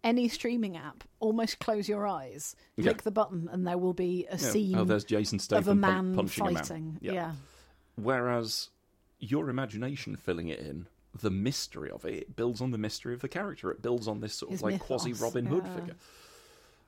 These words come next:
Speaker 2: Oh, it's a good film. I
Speaker 1: Should
Speaker 2: wanna
Speaker 1: watch
Speaker 2: g-,
Speaker 1: it again.
Speaker 2: I wanna get the, um,
Speaker 1: Yeah,
Speaker 2: the
Speaker 1: so Ghostbusters
Speaker 2: H D R
Speaker 1: Afterlife,
Speaker 2: Blu-ray with
Speaker 1: bad
Speaker 2: the black
Speaker 1: film.
Speaker 2: and white, uh, the black and white cut of it.
Speaker 1: That would be fun.
Speaker 2: I'd like to see that. Yeah, Afterlife was, again, if I was, if I was fourteen,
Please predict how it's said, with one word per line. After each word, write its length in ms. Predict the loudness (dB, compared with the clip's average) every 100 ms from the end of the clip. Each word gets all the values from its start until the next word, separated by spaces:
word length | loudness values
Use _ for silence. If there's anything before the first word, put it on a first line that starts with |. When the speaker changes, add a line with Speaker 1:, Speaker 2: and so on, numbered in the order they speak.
| -20 -20 -10
Speaker 2:
Oh, 160 | -6 -4
it's 200 | -6 -10
a 40 |
good 180 | -12 -14
film. 360 | -14 -14 -14 -16 _ _ _ _ -4
I 40 |
Speaker 1:
Should 40 | -2
Speaker 2:
wanna 120 | 0
Speaker 1:
watch 160 | -2 -4
Speaker 2:
g-, 60 |
Speaker 1:
it 40 | -10 -8
again. 100 | -4
Speaker 2:
I 60 |
wanna 140 | -4 -4
get 160 | -8
the, 280 | -6 -6 -4
um, 400 | -4 -4 -6 -10 -18 _
Speaker 1:
Yeah, 140 | -8 -2
Speaker 2:
the 80 | 2
Speaker 1:
so 80 |
Ghostbusters 440 | 6 6 6 4 4
Speaker 2:
H 40 | 6
D 40 |
R 100 | 6
Speaker 1:
Afterlife, 260 | 6 4 4
Speaker 2:
Blu-ray 300 | 4 2 -2
with 160 | 2
Speaker 1:
bad 100 | 6 6
Speaker 2:
the 20 |
black 80 | 4
Speaker 1:
film. 140 | 0
Speaker 2:
and 40 | -2
white, 320 | -4 -6 -14 _ _ _ -12
uh, 200 | -10 -8 -8
the 80 | -8
black 220 | -8 -6
and 80 | -8
white 180 | -8 -10
cut 240 | -12 -10
of 60 | -10
it. 120 | -10
Speaker 1:
That 120 | -10 -12
would 80 |
be 80 | -12
fun. 140 | -12 -10
Speaker 2:
I'd 60 |
like 180 | -10 -10
to 80 | -12
see 120 | -14
that. 160 | -16 -16 -20 -20 -8 2
Yeah, 240 | 4 4 2
Afterlife 560 | 0 0 0 -2 -2 -2
was, 420 | 0 0 0 -4 -4
again, 260 | 0 0
if 160 | 0 -4
I 100 | 0
was, 440 | 2 2 -2 -10 -14 _ _ _
if 120 | -6
I 40 | -6
was 120 | -4
fourteen, 680 | -2 -2 -2 -6 -6 -6